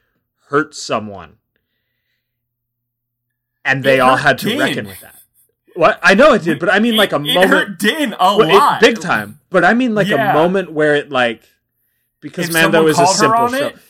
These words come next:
Speaker 1: Yeah, or, like, it got someone killed. Like, the fact that they were adhering to her cult and blindly following her got them killed. And then they had to reckon with it. And then she,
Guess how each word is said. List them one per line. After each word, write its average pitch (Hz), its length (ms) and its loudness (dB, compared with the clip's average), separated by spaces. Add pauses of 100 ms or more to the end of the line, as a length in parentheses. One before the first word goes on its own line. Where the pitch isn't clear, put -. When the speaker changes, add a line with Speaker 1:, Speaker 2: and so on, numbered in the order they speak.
(120)
Speaker 1:
Yeah, 339 420 2
or, 277 160 -2
like, 277 380 -4
it 233 140 -10
got 269 240 -8
someone 240 560 -2
killed. 151 580 -4 (580)
Like, 175 320 -2
the 175 120 0
fact - 680 -4
that 165 280 -2
they 160 200 -2
were 151 180 0
adhering 151 500 -2
to 147 140 -14
her 147 220 -6
cult 156 340 -4
and 131 140 -12
blindly 131 320 -4
following 127 440 -6 (120)
her 131 240 -2
got 120 320 -4
them 110 220 -6
killed. - 580 -14 (1000)
And 131 220 -4
then 135 160 0
they 139 120 -2
had 139 240 -2
to 131 60 -4
reckon 131 360 -2
with 82 180 -20
it. - 220 -20
And 117 160 -14
then 110 140 -6
she, 135 760 -6